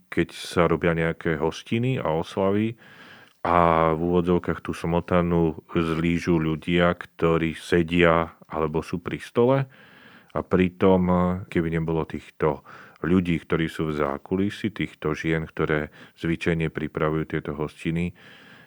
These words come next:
tak tá hostina by nebola. Takže si správne poznamenala, toto je tiež veľmi silné gesto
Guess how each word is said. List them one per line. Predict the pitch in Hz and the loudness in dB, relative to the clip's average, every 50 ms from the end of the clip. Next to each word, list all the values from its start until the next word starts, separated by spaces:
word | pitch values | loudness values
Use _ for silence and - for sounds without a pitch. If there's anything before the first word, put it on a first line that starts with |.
| _ _ | _ _
tak | - 78 - | -6 -6 -4
tá | - - 78 71 | -4 -4 -4 -2
hostina | 85 82 76 - - - 80 80 80 | -2 -4 -4 -4 -6 -6 -4 -2 -2
by | 78 80 80 | -4 -4 -4
nebola. | 78 78 76 71 76 73 71 71 | -4 -4 -4 -4 -4 -4 -4 -6
Takže | 71 - - 76 73 69 73 76 76 80 76 73 - _ _ | -6 -6 -6 -6 -6 -8 -10 -6 -4 -2 -2 -4 -6 _ _
si | - - 80 | -10 -10 -10
správne | - - 80 80 80 82 85 80 | -4 -2 0 2 2 2 0 -2
poznamenala, | - 85 76 - 98 98 101 104 104 107 107 107 107 101 101 - - - - | -2 -4 -4 -2 -2 0 0 2 2 4 4 2 2 0 -4 -10 -16 -4 -2
toto | - 85 - | 0 0 2
je | 87 80 | 0 0
tiež | - - 78 | -2 -4 -6
veľmi | - - 76 71 71 69 - | -4 -6 -6 -6 -6 -10 -8
silné | - 78 73 73 73 71 | -6 -4 -4 -4 -4 -4
gesto | 71 73 71 - - - - 73 71 | -4 -4 -6 -6 -6 -4 -4 -4 -4